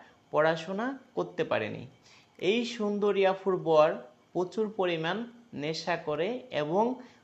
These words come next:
জুয়াও খেলে। এই সুন্দরী আপুর বাপ চাচারা একে, মানে, বাড়িতে রাখছে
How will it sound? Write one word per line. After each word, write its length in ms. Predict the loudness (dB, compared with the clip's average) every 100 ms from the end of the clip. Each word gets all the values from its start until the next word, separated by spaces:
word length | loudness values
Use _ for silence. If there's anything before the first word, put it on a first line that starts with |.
| _ -12
জুয়াও 420 | 0 4 6 6
খেলে। 420 | 2 -2 -2 -4 -8 -18 -20 _ -2
এই 260 | 2 4
সুন্দরী 560 | 2 -2 -2 0 2 6
আপুর 560 | 4 4 2 2 0 -6 -20 _ -10
বাপ 360 | 4 4 4 0
চাচারা 600 | 0 4 6 6 4 -4 -16 -4
একে, 540 | -2 0 0 0 -2 -10 -16
মানে, 380 | -8 -4 -4 -4 -10 -14
বাড়িতে 440 | 0 4 4 2 2
রাখছে 460 | 2 0 -4 -6